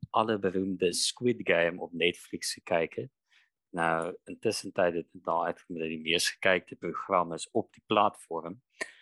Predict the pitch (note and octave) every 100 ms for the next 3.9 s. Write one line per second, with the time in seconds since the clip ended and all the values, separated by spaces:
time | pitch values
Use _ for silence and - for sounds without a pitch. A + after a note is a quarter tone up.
0 | _ _ _ _ - - D#3+ F#3 D3 D3+
1 | D3 - - C#3 C3+ C3+ B2+ G#2 G#2 A2+
2 | - - A#2 A2 - A#2+ B2 A#2+ A2 G2+
3 | G2+ F#2+ - A2+ A2 G#2 F2 E2 E2+